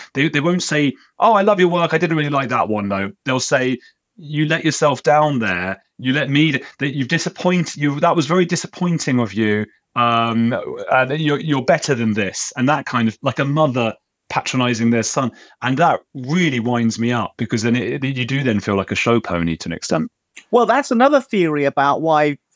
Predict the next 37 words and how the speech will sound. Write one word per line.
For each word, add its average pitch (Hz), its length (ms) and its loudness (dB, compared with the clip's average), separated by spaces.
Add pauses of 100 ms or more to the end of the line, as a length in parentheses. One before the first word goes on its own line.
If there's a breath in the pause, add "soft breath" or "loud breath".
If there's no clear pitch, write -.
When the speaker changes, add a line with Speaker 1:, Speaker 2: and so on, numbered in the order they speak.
Speaker 2:
fame 160 360 2
leads 143 280 -4
to 131 120 -4
shortened 120 420 0
lifespans, 117 580 -2
and 117 140 -2
that 127 100 -4
you 151 80 -4
could - 160 -6
call 185 160 4
that - 140 2
the 127 40 -8
stress - 560 -2
theory 80 380 -6
that 104 200 -2
we've 123 140 -2
discussed 131 380 -2
in 120 100 -4
a 120 60 -4
way 120 140 4
already 113 320 2
a 107 60 0
little 139 200 0
bit, 92 180 -2 (300 soft breath)
that 110 160 -4
fame 135 300 2
is 104 80 -4
stressful 156 540 -4
for 90 180 -8
various 80 280 -8
reasons. 92 480 -8 (260 soft breath)
A 139 60 0
lot 208 120 4
of - 100 0
people 196 220 -4
are 151 60 2
famous 156 600 0